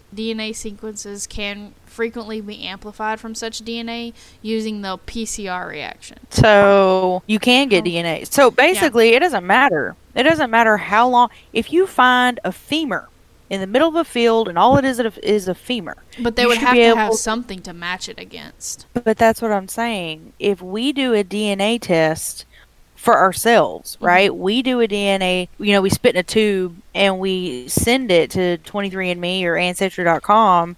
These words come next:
Speaker 2: and they tell us who our, you know, second cousin once removed is. I don't understand how you can find a body or any piece of a human and not be able to tell who they're related to.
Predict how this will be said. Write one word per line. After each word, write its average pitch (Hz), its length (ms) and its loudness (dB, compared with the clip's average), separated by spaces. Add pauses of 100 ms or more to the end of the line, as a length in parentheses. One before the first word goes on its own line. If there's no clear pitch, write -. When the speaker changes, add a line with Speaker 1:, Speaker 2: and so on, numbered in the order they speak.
Speaker 2:
and 202 200 2
they 202 140 4
tell 220 320 4
us 185 160 4
who 220 160 2
our, 185 340 4
you 185 140 -4
know, 180 180 0
second - 420 -2 (280)
cousin 202 340 2
once 202 240 -8
removed 190 480 -2
is. 165 540 -2
I 202 100 4
don't 220 160 4
understand 196 920 0
how 190 260 2
you 190 160 -2
can 190 140 -6
find 196 260 2
a 175 60 4
body 180 600 2 (300)
or 180 600 -6 (580)
any 240 300 -2
piece - 380 -2
of 170 120 -2
a 175 120 0
human 170 680 -6 (640)
and 202 180 2
not 202 260 4
be 196 120 4
able 190 380 4
to 185 200 -4
tell 180 680 2
who 262 240 0
they're 214 160 2
related 180 420 -4
to. - 240 -14